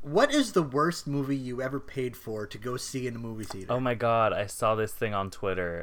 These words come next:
Speaker 2: and I was trying to think about it. <laughs>
Speaker 1: I did not see this on Twitter because I may not be still on a Twitter sabbatical, but I don't really swing by.
Speaker 2: <laughs>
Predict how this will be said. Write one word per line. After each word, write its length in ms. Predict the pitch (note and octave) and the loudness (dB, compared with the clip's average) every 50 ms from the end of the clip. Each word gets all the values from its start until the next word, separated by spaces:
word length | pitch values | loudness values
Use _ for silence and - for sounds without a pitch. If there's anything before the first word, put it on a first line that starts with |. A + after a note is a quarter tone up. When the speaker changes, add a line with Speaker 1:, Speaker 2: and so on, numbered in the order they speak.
| - - | -6 -6
Speaker 2:
and 320 | F#2 F2+ F2+ F2+ F2+ - | -6 -6 -6 -6 -8 -6
I 340 | - - G2 G2 G2+ G#2 G#2 | -4 0 0 2 2 0 0
was 280 | G2 G#2 G2 - - - - - - - - | -2 -6 -8 -8 -10 -14 -16 -16 -16 -14 -14
trying 420 | - - - A2 G#2+ A2+ A#2 A2 | -8 -4 -2 -2 0 0 -2 -4
to 80 | G2+ - | -4 -4
think 220 | - G2+ F#2+ - | -4 -6 -6 -8
about 300 | E2+ D#2+ D#2+ D#2 E2 D#2+ | -8 -8 -6 -6 -6 -8
it. 220 | E2 E2+ - - - - | -8 -8 -10 -10 -10 -8
<laughs> 100 | - - | -6 -2
Speaker 1:
I 100 | - D3 | 0 2
did 200 | C#3+ C#3 D#3 C#3 | 4 4 4 4
not 440 | C3 C3+ C#3 D3 E3 F3 D#3+ C#3+ - - | 4 4 6 6 6 4 2 -2 -10 -4
see 140 | - E3 | 0 0
this 200 | D#3 E3 D#3 - | 2 2 0 0
on 160 | D#3 C#3+ C#3 C#3 | 0 -2 -2 -2
Twitter 300 | - - D3+ C3+ C3+ B2 | 0 2 2 2 2 0
because 520 | - A#2+ A#2+ - C3+ B2 B2 A#2+ - - - - - - - | -2 -4 -6 -4 -2 -2 -2 -4 -6 -10 -14 -16 -16 -12 -10
I 80 | G#2 | -6
may 140 | A#2 B2+ C#3 | -4 0 2
not 300 | D3+ E3+ F3 D#3+ C#3 C3+ | 2 2 2 0 0 -2
be 140 | - D#3+ D#3+ | -2 0 0
still 260 | - - - C#3+ C#3+ C3+ | 0 0 0 2 2 2
on 100 | C3 B2+ | 0 -2
a 40 | |
Twitter 220 | A2+ - C3+ B2+ B2 | -6 -4 -4 -4 -4
sabbatical, 560 | - - - G#2 C3+ C#3+ C#3+ B2+ - - A2+ | -4 -6 -4 -2 0 0 0 -2 -4 -6 -4
but 100 | G#2+ B2 | -2 0
I 20 | |
don't 140 | C#3+ E3+ F#3 | 0 2 2
really 180 | F3+ E3+ D3+ C#3+ | 2 2 2 2
swing 320 | - - - D3+ C#3+ C3+ | 0 -2 -4 -2 -4 -2
by. 460 | B2 C3+ C3 B2+ B2 A2 G#2 G2 G#2+ A2 | 0 2 2 2 2 0 -4 -8 -10 -12
Speaker 2:
<laughs> 680 | - - - - - - - - - - - - - | -12 -14 -16 -16 -16 -14 -10 -6 -4 -4 -4 -4 -4